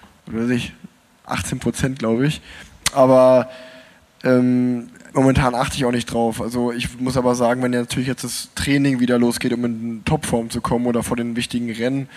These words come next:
dann hilft mir das Whoop ungemein, so meinen Schlaf zu tracken oder, äh, dann ist es ja auch einfach ein Coach, der dir, ja, eine, eine gewisse Hilfeleistung und, ähm, eine Hilfestellung auch gibt.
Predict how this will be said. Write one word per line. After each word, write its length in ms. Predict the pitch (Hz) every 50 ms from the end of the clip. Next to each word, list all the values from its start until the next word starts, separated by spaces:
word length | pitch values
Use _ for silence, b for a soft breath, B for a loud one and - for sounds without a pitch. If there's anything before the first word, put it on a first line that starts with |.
| B B B B B
dann 160 | - 113 110
hilft 320 | 117 120 143 143 139 - -
mir 60 | 131
das 180 | 123 117 - 123
Whoop 200 | 127 127 - -
ungemein, 760 | 135 131 127 123 117 113 107 117 127 127 127 120 110 90
so 380 | 117 123 120 117 117 117 113 110 - _ _ _
meinen 420 | - 117 117 117 120 117 110 101
Schlaf 300 | - - 123 120 120 117
zu 100 | - -
tracken 500 | - - - 120 120 117 107 123 120 117
oder, 360 | 113 113 117 113 110 113 113 110
äh, 200 | 107 113 117 110 -
dann 160 | - 113 117
ist 80 | 120 123
es 120 | 120 110
ja 80 | 135 117
auch 100 | 113 113
einfach 180 | 113 113 110
ein 140 | 120 117 110
Coach, 340 | - - 123 127 123 - -
der 100 | - 117
dir, 300 | 113 117 113 113 113 110 107 - B B B B B B B B B B B B B B _
ja, 100 | - 151
eine, 180 | 170 170 160 151
eine 180 | 143 143 151
gewisse 300 | 147 147 156 160 165 143
Hilfeleistung 720 | 139 127 131 180 190 185 170 135 131 123 123 - 135 127 127
und, 240 | 123 123 117 95
ähm, 480 | 123 120 120 120 123 123 123 120 117 120
eine 60 | 120 117
Hilfestellung 600 | 131 151 147 147 127 - - - 147 165 156 127
auch 200 | 117 117 - -
gibt. 260 | 143 151 - -